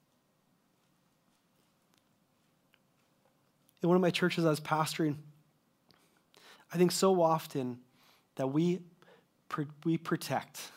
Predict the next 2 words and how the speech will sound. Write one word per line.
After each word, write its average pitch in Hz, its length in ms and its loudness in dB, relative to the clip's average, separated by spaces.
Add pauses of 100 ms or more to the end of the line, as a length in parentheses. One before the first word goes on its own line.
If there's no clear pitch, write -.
(1400)
I 123 140 -6
protect, - 600 -14